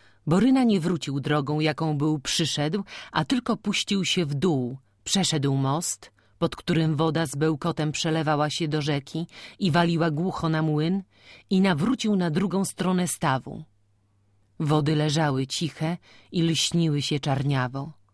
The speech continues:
Pobrzeżne drzewa rzucały na tafle czarne cienie i jakby ramą obejmowały brzegi.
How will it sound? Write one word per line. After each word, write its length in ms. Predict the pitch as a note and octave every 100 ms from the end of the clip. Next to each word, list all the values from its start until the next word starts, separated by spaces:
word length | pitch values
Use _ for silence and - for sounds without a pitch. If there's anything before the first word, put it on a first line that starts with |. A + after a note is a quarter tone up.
| _ _ _ _
Pobrzeżne 540 | D#3+ C#3 A3 E3+ F#3
drzewa 400 | C#3 C#3+ G#3+ F#3
rzucały 460 | E3+ E3+ F#3+ F3+ F3
na 160 | E3 D3+
tafle 480 | F3 E3+ F3 E3+ D#3 - -
czarne 480 | - F#3 F3 D#3 E3
cienie 480 | - F3+ E3+ F3 G3 - - -
i 80 | F3
jakby 320 | F3 C#3+ E3+
ramą 520 | E3+ G3 E3+ C#3 C#3+
obejmowały 760 | C#3 C#3+ D3+ D3+ C#3+ E3 D3+ C#3
brzegi. 600 | C3 C#3+ B2+ B2+ D3+